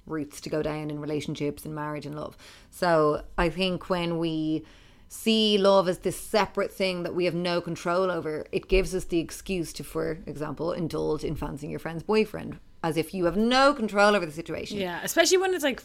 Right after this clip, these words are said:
Speaker 2: fancying, like, you know, when someone says to me, "What would you do if you fancy your friend's boyfriend?" Stop. Don't. Like, you, fair enough. Like, it, 'cause it does happen in girlfriend groups where, like, you'll be like,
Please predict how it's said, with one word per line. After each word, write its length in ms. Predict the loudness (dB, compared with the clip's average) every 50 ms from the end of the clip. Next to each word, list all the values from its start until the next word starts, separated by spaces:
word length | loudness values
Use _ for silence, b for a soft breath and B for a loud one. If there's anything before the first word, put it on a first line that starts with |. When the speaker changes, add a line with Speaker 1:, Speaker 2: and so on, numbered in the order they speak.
| -16 _
Speaker 2:
fancying, 520 | 4 4 4 4 2 0 0 -2 -4 -2 -2
like, 240 | -2 -2 -2 -4 -6 b b b b b b b b b -20 -20 -20 _ _
you 120 | -6 -4
know, 220 | -2 -2 -4 -6 -8 -12 _
when 180 | -8 -8 -6
someone 160 | -4 -4 -4 -2
says 200 | 0 -2 -2 -2
to 100 | -2 -2
me, 120 | -2 -2
"What 260 | -2 -4 -4 -4 -6 -6
would 140 | -6 -6
you 100 | -6 -6
do 500 | -4 -2 -2 -2 0 -2 -2 -4 -6 -10 -12
if 160 | -16 -14 -12
you 40 | -12
fancy 280 | -10 -8 -8 -6 -6 -6
your 40 | -6
friend's 180 | -6 -6 -8 -6
boyfriend?" 380 | -4 -4 -4 -4 -6 -8 -10 b b b b
Stop. 600 | -12 -10 -8 0 4 4 4 4 2 -2 -10 -16 -18 -18 -20 _ _ _ _ _ _ _ _ -18
Don't. 540 | -2 4 4 4 4 4 -2 -8 -12 -14 -14 -12 -4
Like, 380 | 4 6 8 8 8 6 2 -4 b b b b b b b b b _ _ _ _ _ _ _ _ _ _ -20 -20 -20 -20 -20 -20 _ _ -10
you, 300 | -2 2 4 6 6 4
fair 340 | 4 6 8 8 8 8
enough. 360 | 6 6 6 4 2 0 -4 -2 0
Like, 160 | 0 0 2
it, 120 | 0 0
'cause 140 | 2 2 2
it 160 | 2 0 2
does 180 | 2 2 4 6
happen 300 | 6 4 4 4 2 0
in 60 | 0
girlfriend 380 | 2 2 2 2 2 0 -2 -2
groups 220 | -4 -4 -4 -4
where, 80 | -4 -2
like, 200 | -2 -4 -4 -4
you'll 100 | -8 -8
be 120 | -6 -6
like, 180 | -6 -6 -6